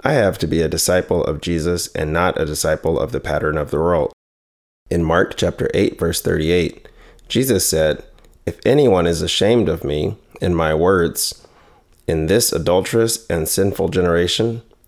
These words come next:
the Son of Man will be ashamed of them when he comes in his Father's glory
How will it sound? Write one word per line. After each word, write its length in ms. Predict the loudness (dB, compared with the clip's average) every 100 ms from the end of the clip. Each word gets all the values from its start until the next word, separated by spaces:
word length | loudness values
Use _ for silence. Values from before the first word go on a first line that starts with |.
| -10
the 120 | -4 0
Son 280 | 2 2
of 100 | 2
Man 440 | 2 2 2 2 0
will 100 | -2
be 160 | 0
ashamed 420 | -2 0 0 2 0
of 140 | 0
them 420 | 2 2 2 -2 -8 -6
when 180 | -2 -2
he 80 | -2
comes 380 | -2 0 0 -2
in 160 | -2
his 160 | 0 0
Father's 400 | 0 0 0 -2
glory 480 | 0 0 0 -4